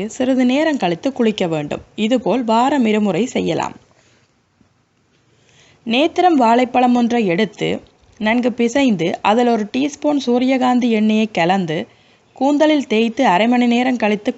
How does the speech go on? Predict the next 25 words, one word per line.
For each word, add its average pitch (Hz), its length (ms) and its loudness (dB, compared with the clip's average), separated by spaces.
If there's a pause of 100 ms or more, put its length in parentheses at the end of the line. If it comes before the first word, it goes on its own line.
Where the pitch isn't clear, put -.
குளியுங்கள். 175 460 -2 (380)
நல்ல 254 220 0
பலனை 190 400 0
பெற 202 100 0 (120)
முடியும். 160 340 -6 (2000)
தரமான 320 420 4 (160)
தேயிலையை 233 460 2 (100)
எடுத்து 165 340 -6 (360)
அதனுடன் 226 500 0
தண்ணீர் 277 460 0
சேர்த்து 165 280 -6 (160)
நன்றாக 277 520 -2
கொதிக்க 214 260 -2 (100)
வையுங்கள். 156 400 -6 (640)
பின் 247 280 2
நன்கு 269 300 0 (180)
ஆறவிட்டு 247 500 2 (140)
குளிர்ந்த 320 420 0
நிலையில் 254 380 2
எடுத்து 185 300 -4 (100)
தலையை 240 400 2
கழுவுங்கள். 175 500 -4 (680)
சிறிது 269 320 2
நேரம் 320 340 2
கழித்து 202 300 -2